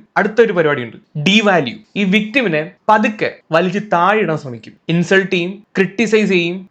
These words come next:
നിങ്ങളുടെ കൺട്രോൾ മൊത്തം ഇവരെ അങ്ങ് ഏറ്റെടുക്കും, സൈലന്റ് ആയിട്ടിരിക്കും, ഇമോഷണൽ ആയിട്ട് ഭയങ്കര കോൾഡ് ആയിട്ട് ബിഹേവ് ചെയ്യും.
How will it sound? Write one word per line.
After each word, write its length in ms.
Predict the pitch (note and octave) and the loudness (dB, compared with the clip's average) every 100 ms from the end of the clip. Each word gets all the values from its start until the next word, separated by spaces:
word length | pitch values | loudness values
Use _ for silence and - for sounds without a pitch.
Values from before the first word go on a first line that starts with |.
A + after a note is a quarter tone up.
| - | -4
നിങ്ങളുടെ 260 | F#3+ G#3 G#3+ | -2 -2 0
കൺട്രോൾ 400 | F#3 G3+ A3 A3+ | -2 2 4 4
മൊത്തം 340 | G#3+ F#3 F#3 G3+ | 2 -2 -2 -2
ഇവരെ 180 | F#3 | 0
അങ്ങ് 120 | F#3 E3+ | 0 -2
ഏറ്റെടുക്കും, 580 | E3 F#3 D#3+ F3 F#3 - | -2 -2 -4 -6 -12 -14
സൈലന്റ് 500 | - E3 F#3+ A3 A3 | -2 0 2 0 2
ആയിട്ടിരിക്കും, 580 | G#3+ F#3 E3 D#3 F#3 F#3 - | 2 2 -2 -6 -8 -10 -4
ഇമോഷണൽ 600 | F#3 G#3+ A#3 A3+ A3 A3 | 0 4 2 2 0 2
ആയിട്ട് 240 | G#3+ G#3+ A3 - | 0 -2 -4 -4
ഭയങ്കര 300 | D#3+ F#3+ G#3 G#3+ _ | -2 -2 -4 -8 _
കോൾഡ് 400 | G#3+ G#3 A#3+ A3 | 2 6 6 4
ആയിട്ട് 180 | G#3 G#3 | -2 -2
ബിഹേവ് 440 | E3+ D#3+ F#3 F3+ | -4 -4 -2 -2
ചെയ്യും. 260 | E3 D3+ | -4 -10